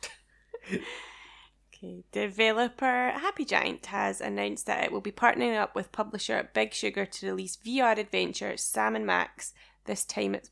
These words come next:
Speaker 2: virtual, and confirming that it will be coming to P C V R platforms as well as P S V R following its launch on Oculus Quest this June. This brand new comedy V R adventure will be the first all-new Sam and Max game in a decade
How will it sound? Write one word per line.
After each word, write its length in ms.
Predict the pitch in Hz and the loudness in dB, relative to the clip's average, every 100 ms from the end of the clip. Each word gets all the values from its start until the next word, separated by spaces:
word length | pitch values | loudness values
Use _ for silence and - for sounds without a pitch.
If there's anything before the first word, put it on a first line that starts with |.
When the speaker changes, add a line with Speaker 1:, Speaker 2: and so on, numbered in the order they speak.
| - | -6
Speaker 2:
virtual, 480 | 214 - - - - - - - | -6 -6 -12 -12 -16 -20 -20 -6
and 280 | - 202 196 | -2 -2 -2
confirming 480 | 202 226 220 220 202 | -2 2 2 2 2
that 220 | 190 - | 2 2
it 60 | 190 | -4
will 60 | |
be 80 | - | -2
coming 260 | - 208 202 | -2 0 -2
to 60 | - | -6
P 300 | - 294 285 | -6 -4 -2
C 320 | - 220 208 | -4 -8 -6
V 140 | 254 269 | -2 4
R 160 | 226 | 4
platforms 640 | - 196 - - 196 196 - | 4 2 2 0 -2 -2 -2
as 240 | 202 196 185 | 0 0 -2
well 240 | 190 190 | -4 -2
as 160 | 196 - | -4 -8
P 240 | - 220 | -4 -2
S 200 | 202 - | -2 -6
V 140 | 196 | -4
R 180 | 196 190 | -2 0
following 340 | 190 208 190 190 | -2 -4 -2 -4
its 180 | - | -4
launch 320 | 233 226 233 - | -2 -2 -2 -6
on 220 | 202 185 | -4 -4
Oculus 560 | - - 208 196 185 - | -6 -8 -8 -8 -8 -12
Quest 420 | - - - - | -8 -8 -10 -12
this 200 | - - | -12 -12
June. 420 | - 208 - 196 - - - - - - | -8 -6 -6 -8 -12 -20 -20 -20 -10 -6
This 120 | 220 | 0
brand 400 | - 240 277 277 | 12 12 12 8
new 180 | 254 247 | 4 2
comedy 460 | - 220 220 214 208 | 0 0 0 -2 -4
V 180 | 202 | 2
R 100 | 202 196 | 4 4
adventure 500 | 190 196 190 - 196 | 2 -2 -2 -4 -6
will 100 | 185 | -6
be 120 | 190 | -6
the 80 | 185 | -6
first 440 | - 240 247 - - | -2 0 0 -6 -2
all-new 400 | 240 240 233 214 | 0 0 -2 -4
Sam 300 | 214 214 202 | -4 -2 -2
and 100 | 202 | 0
Max 340 | 196 185 - - | 2 0 0 -8
game 220 | 190 185 | -6 -4
in 120 | 185 | -2
a 80 | 190 | -2
decade 600 | 180 220 226 254 240 233 | -2 -2 -2 -4 -4 -6